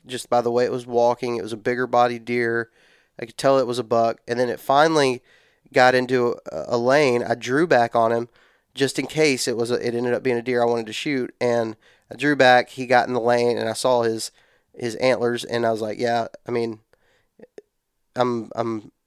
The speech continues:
not gonna chance this. That's big enough for me to tell right now in this moment, for me to tell that it's a pretty good buck, so I'm gonna shoot him."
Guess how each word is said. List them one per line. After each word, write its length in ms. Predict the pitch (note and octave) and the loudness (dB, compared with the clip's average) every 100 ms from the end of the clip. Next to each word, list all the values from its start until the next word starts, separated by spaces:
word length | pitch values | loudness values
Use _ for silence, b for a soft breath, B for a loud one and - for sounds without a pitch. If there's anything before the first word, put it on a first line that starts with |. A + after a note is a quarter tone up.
| _ | _
not 260 | - B2 G#2+ | -6 -2 -2
gonna 140 | A2+ | -4
chance 340 | G#2+ A#2+ G#2+ - | -6 -6 -8 -8
this. 200 | G#2+ G#2 | -10 -6
That's 240 | A#2 G#2 | -8 -8
big 320 | B2 A2+ C3+ | -12 -4 -2
enough 220 | C3 B2+ A#2+ | 2 0 -2
for 140 | A#2+ | -4
me 160 | A#2+ A#2+ | -4 -4
to 100 | A2+ _ _ | -6 _ _
tell 500 | - A#2+ A#2+ B2 C3 _ _ _ _ _ _ | -4 0 2 2 -2 _ _ _ _ _ _
right 260 | B2 A#2+ F#2+ | -2 0 0
now 360 | A#2 A#2+ C#3 | 0 2 0
in 160 | A#2 B2 | 0 -2
this 160 | A#2+ B2+ | -6 0
moment, 400 | B2 C3+ C3+ - _ _ | 0 2 0 -4 _ _
for 100 | - | -8
me 120 | B2 A#2 | -4 -4
to 80 | |
tell 260 | G#2+ B2+ B2+ | -2 0 0
that 120 | B2 | 0
it's 120 | A2+ | -4
a 40 | A2+ | -8
pretty 260 | - B2+ | -8 -6
good 180 | A#2 A#2 | -6 -4
buck, 380 | A#2+ C3+ - - | 0 0 -2 -10
so 120 | - | -6
I'm 120 | G#2+ | -6
gonna 100 | A2 | -6
shoot 240 | G#2 A2 G#2 | -8 -10 -12
him." 140 | - | -14